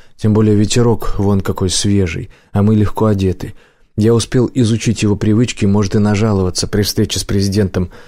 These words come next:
как его тут встретили. «Машину не одолжишь? Тот ее хорошо знает, хоть отдохнет,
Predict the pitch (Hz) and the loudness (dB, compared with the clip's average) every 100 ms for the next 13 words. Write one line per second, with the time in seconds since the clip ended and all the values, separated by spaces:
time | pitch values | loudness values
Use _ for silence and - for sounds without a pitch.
0 | - - 120 104 101 98 101 95 - 107 | -20 -6 -4 0 0 0 0 -2 -2 0
1 | 104 - 101 - - - _ _ _ _ | 0 0 -6 -8 -16 -20 _ _ _ _
2 | - 113 120 - 139 110 92 92 98 98 | -2 2 2 2 2 2 2 2 2 2
3 | 107 110 139 - - - _ 117 120 120 | 0 2 -2 -4 -14 -20 _ -2 2 2
4 | 110 120 120 - 113 110 120 104 90 - | 2 2 0 0 0 2 2 0 -2 -2
5 | 107 104 104 95 107 117 104 87 | -2 -2 0 0 0 0 0 -2